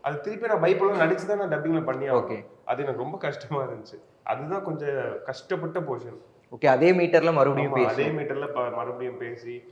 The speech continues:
Speaker 1: அப்புறம் படத்துல முக்கியமா ஒரு நானே சிவன் சொல்லிட்டு ஒரு சாங் பண்ணியிருப்பேன்.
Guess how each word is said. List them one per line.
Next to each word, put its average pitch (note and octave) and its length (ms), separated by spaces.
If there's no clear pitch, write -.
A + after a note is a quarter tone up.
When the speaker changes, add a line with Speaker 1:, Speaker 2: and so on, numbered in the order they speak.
Speaker 1:
அப்புறம் D#3+ 300
படத்துல D#3+ 300
முக்கியமா E3+ 360
ஒரு C#3 140
நானே D#3+ 360
சிவன் C3+ 360
சொல்லிட்டு B2 300
ஒரு A#2+ 120
சாங் C#3 380
பண்ணியிருப்பேன். G2+ 460